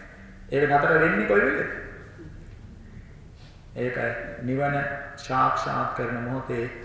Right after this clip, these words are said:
පමණයි සිද්ධ වෙන්නේ. ඕනනම් පුහුණු කරලා නැවත නිරෝධ සමාපත්තියට සම්බන්ධමින් එතෙන්ට ගිය හැකි. ඊට පස්සේ ඒත් එයාට බෑ. නිරෝධයෙන් නැගිටිනවා කියන්නේ ආයිත් අර පෙර කරපු කර්මයට විපාක විදියට ක්‍රියාත්මක වෙනවා.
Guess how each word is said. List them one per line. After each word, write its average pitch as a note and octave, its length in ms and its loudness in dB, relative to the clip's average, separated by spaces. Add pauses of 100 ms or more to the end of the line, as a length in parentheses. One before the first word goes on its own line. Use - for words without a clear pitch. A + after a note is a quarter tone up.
පමණයි A2+ 460 -4
සිද්ධ - 220 -6
වෙන්නේ. - 300 -6 (460)
ඕනනම් C#3 500 6
පුහුණු E3 300 2
කරලා A2 400 -2 (320)
නැවත A#2+ 360 2 (420)
නිරෝධ B2+ 340 4
සමාපත්තියට B2+ 760 2
සම්බන්ධමින් A2+ 580 -2 (160)
එතෙන්ට G#2+ 300 -2
ගිය G#2+ 200 0
හැකි. B2+ 300 0 (680)
ඊට C3+ 260 2
පස්සේ A#2 420 -2 (160)
ඒත් C3+ 320 0
එයාට A2 300 0
බෑ. A#2+ 360 0 (400)
නිරෝධයෙන් C3 500 2
නැගිටිනවා B2 460 0
කියන්නේ G#2 340 -2 (200)
ආයිත් A#2 360 -2
අර - 140 -2 (140)
පෙර B2+ 200 2
කරපු B2 300 -2
කර්මයට A2+ 400 -4
විපාක A2+ 400 -2
විදියට G#2 640 -4 (160)
ක්‍රියාත්මක - 500 -6
වෙනවා. - 240 -8